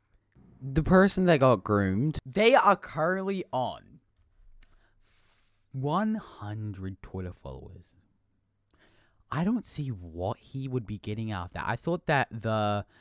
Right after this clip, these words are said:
um, user that got groomed by him would be getting more out of him because, y-, you know, he is always around her and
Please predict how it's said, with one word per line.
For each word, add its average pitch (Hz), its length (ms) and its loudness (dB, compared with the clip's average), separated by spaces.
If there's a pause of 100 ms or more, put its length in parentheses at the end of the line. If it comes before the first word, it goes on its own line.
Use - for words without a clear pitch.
(300)
um, 107 260 0
user 110 580 0 (460)
that 104 280 -4
got 98 360 -2
groomed 131 260 -2
by 92 140 -4
him 87 300 -10
would 101 200 -10
be 104 220 -10 (340)
getting 110 320 -2
more 104 180 -2
out 95 200 -2
of - 20 -20
him 156 480 -2
because, 98 680 -10 (460)
y-, - 140 -20
you 123 100 -8
know, 85 220 -8 (400)
he 117 440 -6
is 120 200 -10
always 107 240 -8
around 113 480 -4
her 90 320 -8 (100)
and 92 560 -8